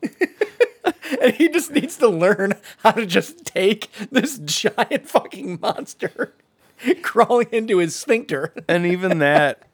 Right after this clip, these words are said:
Speaker 2: even that is all played so straight. Like, uh, the first scene where, where Milo comes back and Peter Stormare, uh, Peter Stormare, what was it? Uh, Highsmith is telling him, "You need to bond with it.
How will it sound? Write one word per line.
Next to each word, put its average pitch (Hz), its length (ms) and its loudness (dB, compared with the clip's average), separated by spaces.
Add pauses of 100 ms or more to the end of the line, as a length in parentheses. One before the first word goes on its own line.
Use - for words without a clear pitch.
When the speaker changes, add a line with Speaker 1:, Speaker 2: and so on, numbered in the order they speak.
(140)
Speaker 2:
even 175 320 -2
that 143 320 6
is 131 140 -4
all 123 180 2
played 127 400 -4
so 131 380 -6
straight. - 580 -4
Like, 120 340 -6
uh, 120 160 2
the 123 140 -4
first 147 400 -2
scene 139 300 -2
where, 110 360 -2
where 117 220 0
Milo 117 440 0
comes 117 320 -8
back 107 460 -2
and 107 380 -4 (520)
Peter 120 240 -4
Stormare, 113 560 -4 (680)
uh, 104 340 0
Peter 120 200 -8
Stormare, 110 480 -6
what 110 140 -8
was 117 120 -10
it? - 80 -6
Uh, 110 80 -4
Highsmith 117 500 -4 (460)
is 110 240 -12 (720)
telling 131 320 -2
him, 117 200 -4 (100)
"You 123 200 -6
need 127 180 -4
to 120 80 -6
bond 113 440 -2
with 107 200 -12
it. - 160 -10